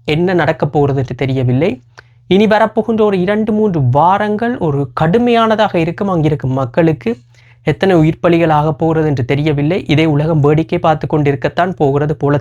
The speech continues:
தெரிகிறது. ஐக்கிய நாடுகள் சபையும் தன்னால் முடிந்தது என்று சொல்வது, கண்டனங்களையும் அறிக்கைகளையும் வெளியிட்டுக் கொண்டிருக்கின்றன.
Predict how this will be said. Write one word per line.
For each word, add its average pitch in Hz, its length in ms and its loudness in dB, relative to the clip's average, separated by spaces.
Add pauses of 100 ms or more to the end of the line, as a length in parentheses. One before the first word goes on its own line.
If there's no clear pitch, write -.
தெரிகிறது. 147 600 2 (500)
ஐக்கிய 196 340 0
நாடுகள் 208 280 0
சபையும் 196 380 -2
தன்னால் 196 400 -2
முடிந்தது 185 440 0
என்று 175 160 -2
சொல்வது, 160 440 -2 (240)
கண்டனங்களையும் 175 680 2
அறிக்கைகளையும் 170 520 0
வெளியிட்டுக் 156 340 -2
கொண்டிருக்கின்றன. 135 600 -2